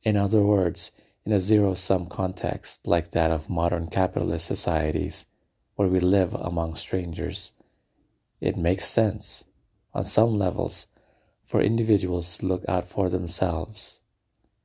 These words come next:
But in other contexts, human behavior is characterized by an equal instinct toward generosity and justice.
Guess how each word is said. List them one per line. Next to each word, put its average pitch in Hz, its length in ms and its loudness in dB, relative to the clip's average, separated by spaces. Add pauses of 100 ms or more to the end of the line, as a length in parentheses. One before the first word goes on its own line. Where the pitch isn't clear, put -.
(760)
But 90 240 4
in 85 120 -2
other 92 440 2
contexts, - 920 -4 (680)
human 107 400 2
behavior 85 420 0
is 85 200 0
characterized 87 840 -2
by 87 200 0
an 90 320 -4
equal 110 540 2 (140)
instinct 95 600 -4
toward 90 360 2
generosity 87 840 0 (840)
and 90 260 0
justice. - 680 -4